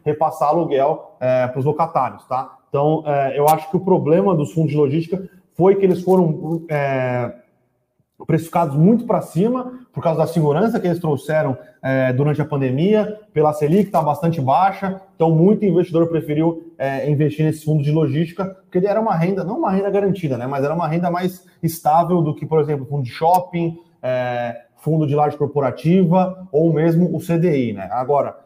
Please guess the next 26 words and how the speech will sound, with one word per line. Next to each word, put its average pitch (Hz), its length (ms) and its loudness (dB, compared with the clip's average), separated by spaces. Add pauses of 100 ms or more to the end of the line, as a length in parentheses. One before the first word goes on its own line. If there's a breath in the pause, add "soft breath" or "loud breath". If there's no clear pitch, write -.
(220 soft breath)
é, 120 220 -2
com 165 180 0
o 165 40 2
C 175 120 0
D 165 100 2
I 160 40 2
um 147 80 0
pouco 151 220 -4
mais 143 200 -2
alto, 120 300 -2
e 107 120 -12
eu 113 60 -10
já 123 120 -10
falei 139 260 -2
aqui 135 140 -4
algumas 135 320 -2
vezes, 123 420 -2 (260 soft breath)
que, 120 140 -6
obviamente, 139 680 0
o 160 40 4
investidor 143 320 -2
pessoa 135 240 -2
física 151 240 -4
tem 160 220 -2
que 160 100 -2
entender, 160 760 -4